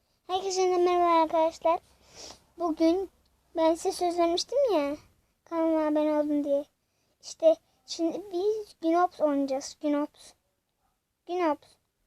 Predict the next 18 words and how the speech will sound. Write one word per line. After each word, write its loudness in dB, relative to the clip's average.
Evet. 0
Ben -2
size -8
demiştim -6
ki -2
Günops -2
çok 0
beğenmişsiniz -2
siz. -20
O -4
yüzden 0
bana 0
birisi -10
yav-, 0
yalvarmış -2
Günops -4
oyna -2
diye. -2